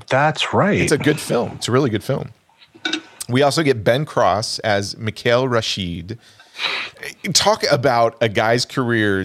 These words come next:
Speaker 2: that just starts at a pinnacle, and I don't know where it goes. But this is a guy who does Chariots of Fire in nineteen eighty-one, which is a fantastic film.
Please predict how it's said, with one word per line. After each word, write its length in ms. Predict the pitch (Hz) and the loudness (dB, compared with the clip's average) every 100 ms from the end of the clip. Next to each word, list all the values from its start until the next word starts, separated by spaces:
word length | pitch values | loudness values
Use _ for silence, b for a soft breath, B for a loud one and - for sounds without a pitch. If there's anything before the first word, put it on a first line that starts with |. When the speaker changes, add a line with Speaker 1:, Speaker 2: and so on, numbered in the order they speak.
| - | 0
Speaker 2:
that 240 | 98 98 | -2 0
just 640 | 98 104 92 - - - - - | 0 0 0 -4 -8 -16 -18 -20
starts 840 | - - - 151 160 - - - - - | -10 -4 0 2 0 -2 -2 -4 -6 0
at 140 | 113 | 2
a 60 | 107 | 2
pinnacle, 760 | - 123 113 - 92 90 92 - - | 2 2 2 0 0 -2 -4 -10 -6
and 140 | 101 | -2
I 100 | 120 | 2
don't 140 | 127 101 | 2 0
know 100 | 92 | 0
where 240 | 101 110 | 2 2
it 100 | 87 | 2
goes. 460 | 92 85 85 92 B B B B B B - | 0 0 0 -6 B B B B B B -4
But 120 | 143 | 0
this 120 | 220 | 2
is 60 | 226 | 2
a 60 | 170 | 4
guy 200 | 139 131 | 4 4
who 40 | |
does 280 | 120 110 98 | 4 2 2
Chariots 360 | - 123 127 | 0 0 0
of 80 | 120 | -2
Fire 240 | - 98 95 | 2 2 0
in 80 | |
nineteen 320 | 98 98 - 101 | -2 -4 -4 -4
eighty-one, 560 | 92 90 85 69 71 - - | -4 -6 -6 -8 -14 -18 -14
which 160 | 95 | -8
is 80 | 98 | -6
a 60 | 95 | -2
fantastic 580 | 104 92 101 95 90 | -2 0 0 0 -6
film. 360 | - 73 69 | -6 -8 -8